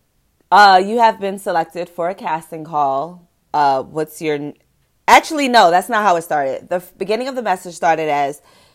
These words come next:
he inboxed me and put exactly what I'm about to say. Name, age, number. So me,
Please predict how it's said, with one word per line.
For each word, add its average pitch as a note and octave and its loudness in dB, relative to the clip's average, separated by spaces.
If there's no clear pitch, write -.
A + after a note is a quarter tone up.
he A3+ -6
inboxed A3 0
me E3 -8
and D3 -10
put - -6
exactly E3 -2
what F#3 0
I'm F3+ -4
about E3 0
to F3+ -18
say. A#2 -10
Name, F3 -10
age, D3+ -4
number. D3+ -8
So A3 6
me, C4 -2